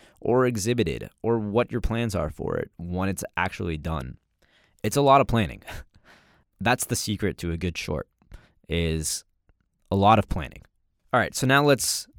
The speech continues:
get into my own experience. I first came up with the idea with a group of friends,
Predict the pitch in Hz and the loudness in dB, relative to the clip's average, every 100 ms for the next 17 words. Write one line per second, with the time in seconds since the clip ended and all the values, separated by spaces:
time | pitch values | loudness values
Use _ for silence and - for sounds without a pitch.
0 | - - 113 107 98 95 85 80 76 - | -8 0 2 2 0 -2 -2 -2 -4 -8
1 | - 52 - - - - _ - - 190 | -10 -10 -10 -14 -16 -18 _ -2 6 6
2 | - - 147 139 - - 120 117 113 104 | 6 2 4 4 2 -2 0 0 2 2
3 | 92 82 98 98 90 82 - - 101 - | 0 -2 0 0 0 -2 -6 -6 -6 -6
4 | - - 85 113 117 - 110 95 90 101 | -12 -10 -6 -6 -6 -2 0 0 0 -2
5 | - | -4